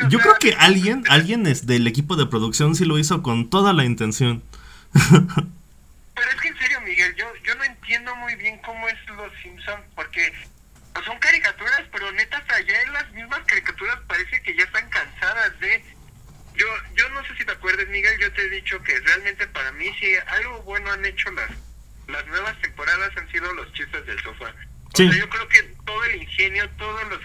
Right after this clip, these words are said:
Speaker 1: guionistas, la persona, el director encargado de hacer el buen capítulo,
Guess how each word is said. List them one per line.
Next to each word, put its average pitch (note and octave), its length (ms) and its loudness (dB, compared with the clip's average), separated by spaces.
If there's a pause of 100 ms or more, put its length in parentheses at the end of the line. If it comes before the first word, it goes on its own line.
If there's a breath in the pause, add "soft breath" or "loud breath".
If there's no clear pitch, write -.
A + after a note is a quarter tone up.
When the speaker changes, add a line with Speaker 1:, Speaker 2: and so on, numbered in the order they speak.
Speaker 1:
guionistas, F3 560 -2 (440)
la D#3 320 -2
persona, G3 460 2
el G3 100 0
director E3 400 -2
encargado F#3 440 2
de D#3+ 80 -6
hacer F3 220 0
el F#3 100 0
buen F#3 160 -10
capítulo, F#3+ 500 -2